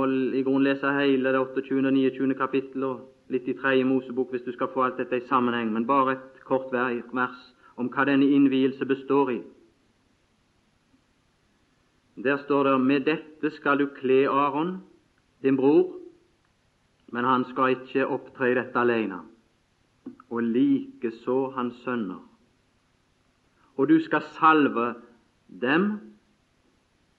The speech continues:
Det har vi sett på, at dere har en salvelse av Den hellige, alle, selv i minste i Guds familie. "Og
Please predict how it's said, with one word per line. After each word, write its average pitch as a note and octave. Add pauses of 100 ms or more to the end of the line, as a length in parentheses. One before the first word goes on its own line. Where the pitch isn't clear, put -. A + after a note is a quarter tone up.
(340)
Det G2+
har A#2
vi C3+ (260)
sett C3+ (100)
på, B2+ (760)
at G#2 (180)
dere B2+ (340)
har B2+
en B2 (100)
salvelse A#2+
av A#2+
Den B2
hellige, A#2 (640)
alle, B2+
selv C3+
i -
minste C3+
i -
Guds B2+
familie. A2+ (880)
"Og F3+